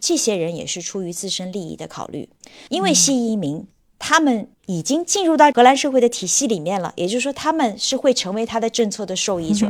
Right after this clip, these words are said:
Speaker 1: 的。
Speaker 2: 嗯。
Speaker 1: 我们知道新移民的这个群体很多元哈，
Speaker 2: 嗯。
Speaker 1: 一部分呢是受教育的高技术移民，他们肯定是比较左派的、比较自由派的那种，但也有相当比例是处于弱势、需要获得低保资助的人群。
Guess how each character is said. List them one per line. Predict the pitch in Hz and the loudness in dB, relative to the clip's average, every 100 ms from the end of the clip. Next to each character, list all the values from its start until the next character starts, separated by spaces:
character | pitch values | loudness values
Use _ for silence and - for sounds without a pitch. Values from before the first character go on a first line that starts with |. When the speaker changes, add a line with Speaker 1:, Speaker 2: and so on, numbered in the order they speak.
| 214 | 2
Speaker 1:
的。 | 190 190 - - | 0 -4 -6 -4
Speaker 2:
嗯。 | 285 262 | -4 -6
Speaker 1:
我 | - | -6
们 | 190 214 | -4 -2
知 | 277 | 0
道 | 277 | 2
新 | 262 262 | 2 2
移 | 254 | 2
民 | 220 | 0
的 | 220 | -2
这 | 226 | 0
个 | 220 | 0
群 | - 175 | -2 -8
体 | 180 | -8
很 | 208 160 | -10 -10
多 | 143 202 214 | -6 -2 -2
元 | 170 170 | -2 -4
哈， | 165 160 | -4 -6
Speaker 2:
嗯。 | - - - - | -6 -16 -14 -4
Speaker 1:
一 | 214 | -4
部 | 220 339 | -2 0
分 | 302 | 2
呢 | 220 | 2
是 | 202 214 | 0 -2
受 | - 214 | 0 0
教 | 202 208 190 | 2 4 4
育 | 175 | 0
的 | 160 | -2
高 | 160 185 | 0 0
技 | 190 | 0
术 | 190 170 | -6 -6
移 | 160 160 | -8 -10
民， | 151 - | -10 -10
他 | - | -6
们 | 208 202 | -6 -6
肯 | 170 143 | -10 -10
定 | 190 208 156 _ _ | -6 -6 -8 _ _
是 | - - | -6 -4
比 | 185 180 | -4 0
较 | 180 185 | 0 -2
左 | - 175 - | -4 -6 -4
派 | - 190 143 | 0 2 2
的、 | - - _ | -4 -18 _
比 | - | -10
较 | 170 147 | -6 -6
自 | - 185 | -6 -6
由 | 95 | -6
派 | - 160 | -6 -8
的 | 143 | -10
那 | 143 | -12
种， | - - - - - - | -14 -18 -18 -20 -10 0
但 | 339 | 2
也 | 233 208 | 4 4
有 | 208 | 2
相 | - 233 240 | 2 0 2
当 | 247 240 | 0 0
比 | 202 156 | -4 -8
例 | 180 | -6
是 | - | -6
处 | 180 - 147 | -6 -8 -10
于 | 160 | -6
弱 | 233 254 170 | 2 4 4
势、 | - 185 - | -2 -4 -6
需 | - - 226 | -4 -4 2
要 | 247 202 | 2 2
获 | - 202 | 0 -4
得 | 170 170 | -4 -6
低 | 208 214 | -8 -6
保 | - 165 | -6 -8
资 | - | -10
助 | 175 175 | -10 -8
的 | 165 | -8
人 | 139 127 | -8 -10
群。 | - 139 | -10 -12